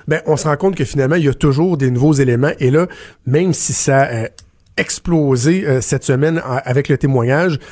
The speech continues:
on sait déjà, on sait déjà que il y aura d'autres étapes parce que,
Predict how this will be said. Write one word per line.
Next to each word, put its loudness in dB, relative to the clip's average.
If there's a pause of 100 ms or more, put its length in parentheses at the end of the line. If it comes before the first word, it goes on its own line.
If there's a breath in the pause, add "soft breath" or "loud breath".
(220 loud breath)
on 2
sait 0
déjà, 0
on 0
sait 0
déjà 2
que 0 (320 loud breath)
il -4
y 2
aura 2
d'autres 0
étapes 0
parce -4
que, 0